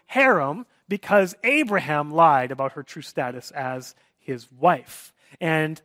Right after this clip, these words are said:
the Lord then afflicted Pharaoh and his entire house with a plague out of retribution for the fact that he took a married woman into his harem. And when Abraham did this again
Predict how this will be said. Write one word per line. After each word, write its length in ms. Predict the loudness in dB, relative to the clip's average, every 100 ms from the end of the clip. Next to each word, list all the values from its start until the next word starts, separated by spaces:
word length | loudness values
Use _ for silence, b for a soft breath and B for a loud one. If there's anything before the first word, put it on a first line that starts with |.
| -6
the 120 | -4
Lord 580 | -2 0 4 4 2 0
then 260 | -2 -2 -6
afflicted 600 | -12 -6 -6 -4 -6 -6
Pharaoh 520 | -2 2 4 2 0 B
and 80 | -16 _
his 80 | -16
entire 400 | -10 0 0 0
house 360 | -4 -4 -4
with 140 | -8 -16
a 60 |
plague 640 | -18 -6 2 2 2 -2 -8 b -4
out 140 | -2
of 140 | 0 -2
retribution 720 | -2 -4 -10 -8 -8 -8 -10
for 160 | -10
the 100 | -10
fact 320 | -2 0 0 -2
that 120 | -12
he 100 | -14
took 180 | -12 -12
a 60 |
married 320 | -10 -10 -12
woman 480 | -8 -4 -4 -6 -14 b b _
into 560 | -12 -12 -12 -14 -14 -16 _ _
his 180 | -20
harem. 400 | -10 -6 -6 -8 _ B B B
And 200 | -2 2
when 160 | 2 2
Abraham 520 | 2 2 0 -2 -2
did 180 | -2 -2
this 220 | -2 -6
again 800 | -10 -12 _ -8 0 0 0 -6